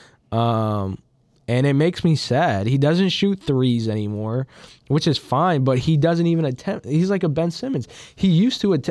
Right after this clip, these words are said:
in his debut, he went four for four. He had one of the greatest debuts of all time. He went four for four from three, um,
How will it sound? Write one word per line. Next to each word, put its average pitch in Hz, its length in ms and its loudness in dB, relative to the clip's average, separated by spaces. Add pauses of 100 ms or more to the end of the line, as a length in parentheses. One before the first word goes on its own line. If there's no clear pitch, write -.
in 190 200 0
his 185 140 2
debut, 170 680 2
he 175 140 2
went 190 220 0
four 196 280 -2
for 185 160 -4
four. 143 480 -2 (260)
He 170 80 0
had 175 80 2
one 185 140 2
of 180 80 2
the 170 80 4
greatest 151 440 2
debuts 156 440 2
of 139 100 0
all 131 140 2
time. 120 340 -2
He 117 60 -2
went 127 180 -2
four 143 160 -2
for 147 160 -4
four 147 180 -2
from 123 180 -6
three, 143 460 0 (640)
um, 120 600 0